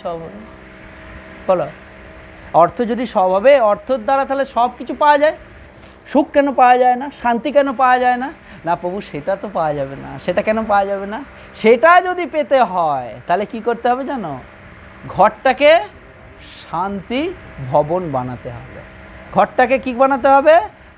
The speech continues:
ভবন বানাতে হবে। আর যদি ঘরকে বন বানাতে চাও, তাহলে কিন্তু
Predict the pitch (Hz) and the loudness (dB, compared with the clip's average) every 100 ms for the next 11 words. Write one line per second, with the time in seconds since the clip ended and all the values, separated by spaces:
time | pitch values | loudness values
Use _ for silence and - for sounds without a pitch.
0 | 127 190 196 247 247 202 180 170 - 143 | -6 0 2 2 0 -2 -2 -4 -6 -8
1 | 131 135 - - - - 233 208 254 233 | -10 -14 -20 -20 -4 2 2 2 -6 -4
2 | 175 233 226 247 180 226 330 339 339 320 | 0 0 2 -6 -4 -4 2 4 4 0
3 | 277 214 135 - - - - 285 339 349 | 4 2 2 -8 -20 -16 0 2 4 0
4 | 233 294 277 | -2 -6 -6